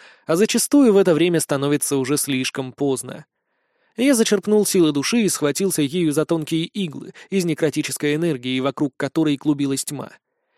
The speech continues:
Я выдернул их обе одновременно, а потом вычистил своих детей от этой гадости,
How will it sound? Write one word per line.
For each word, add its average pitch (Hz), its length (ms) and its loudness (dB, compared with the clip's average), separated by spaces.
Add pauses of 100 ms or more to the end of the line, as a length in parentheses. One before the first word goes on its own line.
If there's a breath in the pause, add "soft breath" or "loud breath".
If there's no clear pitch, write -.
(180)
Я 208 220 4
выдернул 214 420 6
их 190 140 0
обе 175 240 6
одновременно, 156 760 0 (200 soft breath)
а 123 80 -4
потом 190 340 2
вычистил 165 440 2
своих 135 300 0
детей 139 340 0
от 131 100 -4
этой 151 180 0
гадости, 151 560 -4